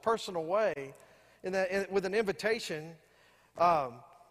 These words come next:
you know, we're opening up so many doors. When we were at Lions Roar a couple of weeks ago, a guy made a statement, and I kinda liked it.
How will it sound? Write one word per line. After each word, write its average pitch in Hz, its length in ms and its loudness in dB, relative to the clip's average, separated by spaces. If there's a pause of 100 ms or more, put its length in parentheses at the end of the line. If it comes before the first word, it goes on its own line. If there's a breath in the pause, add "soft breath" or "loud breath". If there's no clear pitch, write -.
(520)
you 180 120 -4
know, 185 80 0
we're 202 180 0
opening 208 400 2
up 180 380 0
so - 240 -2
many 208 180 -4
doors. 190 400 0
When 170 100 -4
we 196 80 4
were 185 180 2
at - 200 -12
Lions 180 320 0
Roar 175 140 0
a 156 40 -2
couple 180 280 0
of 160 60 -4
weeks 165 200 -6
ago, 151 220 -2
a 143 60 -6
guy 165 180 2
made 165 160 -2
a 143 40 -6
statement, 156 460 -6
and - 20 -4
I 147 40 -4
kinda 139 240 -6
liked 139 260 -6
it. 120 80 -10